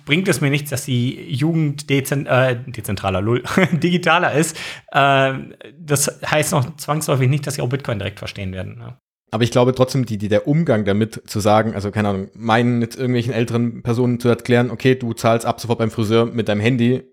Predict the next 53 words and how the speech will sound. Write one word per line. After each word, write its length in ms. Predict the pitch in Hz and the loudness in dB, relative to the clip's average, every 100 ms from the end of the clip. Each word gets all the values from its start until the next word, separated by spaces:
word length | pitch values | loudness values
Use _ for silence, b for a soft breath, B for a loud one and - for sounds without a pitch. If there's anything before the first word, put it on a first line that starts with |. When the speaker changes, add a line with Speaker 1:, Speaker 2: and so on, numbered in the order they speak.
| _ | _
Speaker 2:
per 120 | 104 | -4
Bitcoin", 500 | - 135 - 110 120 127 b b b b - | 0 -2 2 2 2 -2 b b b b -6
ist, 160 | 113 | -4
glaube 140 | - 113 | 0 0
ich, 40 | |
für 100 | 120 | 0
die 160 | 110 131 | 0 2
noch, 200 | 120 - _ | 0 -2 _
es 140 | - 117 | -6 -4
ist, 160 | 113 | -2
es 60 | 123 - | -4 0
ist 100 | 127 | 2
nicht 120 | 160 | 4
vorstellbar. 680 | 131 139 113 92 101 123 107 | 4 4 2 2 2 0 -2
Ich 80 | 101 | -6
meine, 160 | 104 - 135 | -6 -6 -4
selbst 260 | 147 - | -2 0
eine 80 | 156 | 0
Kreditkarte 420 | 113 139 - 110 | 2 0 0 0
ist 80 | 101 | -2
ja 60 | 98 | -6
teilweise 300 | 101 98 101 | -4 -4 -4
fast 160 | 101 | -4
zu 80 | 107 | -4
viel 180 | - 110 | -6 -2
schon. 260 | 127 135 143 b b b b b - | 0 0 -4 b b b b b -2
Und 240 | 110 110 - _ | 0 0 -6 _
da 160 | 123 139 | 4 4
denke 240 | 160 151 | 4 2
ich 80 | 139 | 2
schon, 180 | 147 139 | 2 4
dass 220 | 131 123 | 2 2
eben 260 | 131 123 117 | -2 -2 0
die 80 | 110 | 0
jüngere 240 | 151 147 | 2 2
Generation 560 | 131 120 117 - 123 123 | 2 2 0 0 -2 0
einfach 240 | 110 110 | -2 -2
damit 360 | - 110 107 - | 0 0 0 0
besser 260 | 110 113 | 0 0
aufwächst 440 | 107 120 120 117 113 | 0 0 0 -2 -4
und 60 | |
sagt, 220 | 110 110 | -2 -2
"Das 220 | 104 107 - _ - | -4 -10 -18 _ -14
digitales 680 | 110 143 131 131 120 117 - | -4 -2 0 2 2 0 2
Geld 260 | 127 131 | 2 4
ist 180 | 131 - | -2 -4
für 60 | 120 | 0
mich 220 | 127 - | 0 2
schon 100 | 120 | 0
mal 220 | 113 107 | 2 2
was 180 | 101 - | 0 -2
komplett 240 | 110 107 | -6 -4
anderes." 480 | 101 98 85 90 | -6 -8 -10 -14